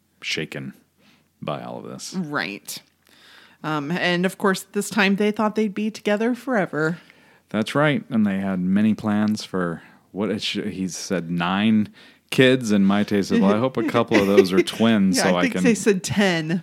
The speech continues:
Speaker 2: but yeah. <laughs> He, she, "Do you really wanna have ten kids?" And she goes, "What?" He goes, "It's up to her," which I
Speaker 1: Mm.
Speaker 2: know. <laughs> Like, "Have you left anything up to her ever?" I don't think so. But,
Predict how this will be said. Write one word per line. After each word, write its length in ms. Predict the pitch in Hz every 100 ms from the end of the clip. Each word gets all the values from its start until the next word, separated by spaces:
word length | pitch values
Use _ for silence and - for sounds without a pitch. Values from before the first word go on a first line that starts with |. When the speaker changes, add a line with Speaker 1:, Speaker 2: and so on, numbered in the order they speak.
| 202
Speaker 2:
but 260 | 196 165 180
yeah. 380 | 196 170 156 175
<laughs> 40 |
He, 440 | 196 214 214 220
she, 160 | 208 202
"Do 140 | -
you 140 | 202 160
really 240 | 175 320
wanna 180 | 302 302
have 220 | 294 285
ten 300 | - 285 269
kids?" 500 | - 311 294 277 -
And 160 | 311 302
she 100 | 262
goes, 180 | 220 226 - - - - _ -
"What?" 360 | 480 381 381
He 140 | - 240
goes, 200 | 196 196
"It's 180 | 311 -
up 160 | 247 -
to 120 | 202
her," 440 | 220 175 151 160 _ _ _ -
which 240 | 160 -
I 280 | 123 143 139
Speaker 1:
Mm. 200 | 170 175 160 160 -
Speaker 2:
know. 260 | 196 170 170 -
<laughs> 240 | _ -
Like, 320 | 165 165 - - _ -
"Have 240 | 226 208
you 200 | 170 196
left 260 | 190 190 185
anything 400 | 170 202 233 202
up 160 | 208
to 80 | -
her 300 | 220 214 240 - - -
ever?" 420 | 165 165 185 196 - - - - - -
I 80 | 156
don't 160 | 147 135
think 180 | - -
so. 260 | - - - - - - - _ _
But, 320 | 226 165 104